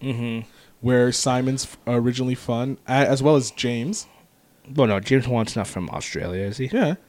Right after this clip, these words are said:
Speaker 2: We'll head to the down under country of Australia, Wan's home, Wan's homeland.
Speaker 1: Interesting. Okay, I didn't know
Speaker 2: Didn't
Speaker 1: that.
Speaker 2: know that.
Speaker 1: Me
Speaker 2: To begin
Speaker 1: neither.
Speaker 2: shooting sometime towards the end of the year. <coughs> Um, he's really happy and excited to bring another show back to Australia with Mortal Kombat. Especially
Speaker 1: Well, look,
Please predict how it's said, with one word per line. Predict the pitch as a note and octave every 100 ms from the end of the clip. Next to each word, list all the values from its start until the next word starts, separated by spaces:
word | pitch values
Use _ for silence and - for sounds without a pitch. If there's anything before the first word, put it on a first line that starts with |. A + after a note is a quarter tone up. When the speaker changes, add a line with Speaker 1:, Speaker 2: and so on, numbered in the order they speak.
| -
Speaker 2:
We'll | B2+
head | C#3+ C#3
to | -
the | C#3+
down | C3 C#3 D3
under | A2 C#3 C#3+
country | C#3 C#3 C3 C3+
of | B2 - - _ _ -
Australia, | A#2 - F3 C3 C#3 D#3
Wan's | A2+ A#2 A#2 A#2+ -
home, | - G#3+ F#3 -
Wan's | A#2+ B2+ C3+ C#3
homeland. | G#3+ G#3+ A#2+ G2 -
Speaker 1:
Interesting. | - A2+ G#2 - F2+ A2
Okay, | F3 A2+
I |
didn't | A2 A#2
know | A2
Speaker 2:
Didn't | D#3+
Speaker 1:
that. | F3+
Speaker 2:
know |
that. | C3+ G2+ _ _ -
Speaker 1:
Me | A2
Speaker 2:
To | C3
begin | D3
Speaker 1:
neither. | D3
Speaker 2:
shooting | - D3+ D3
sometime | - D3+ D#3+ D3+
towards | - C3+ C3+
the | B2
end |
of | G#2+
the | A2
year. | A2+ F#2+ -
<coughs> | - - - - - -
Um, | C3 C#3 C3+ C3+ C3 A2+ - -
he's | - C#3
really | B2 D3+ D3
happy | C#3 C3 B2+ C3+
and | B2
excited | - A#2+ A#2 A#2
to |
bring | A2 A#2 A2+ A2+ A2+
another | A#2 A#2 A2+
show | - A#2
back | G#2+ G#2+ -
to | F#2
Australia | F#2+ - D3+ D3+ C#3+
with | A#2+
Mortal | A2 G2
Kombat. | - C3+ C3+ B2+
Especially | A#2 D3
Speaker 1:
Well, | D#3 D#3
look, | D#3 D3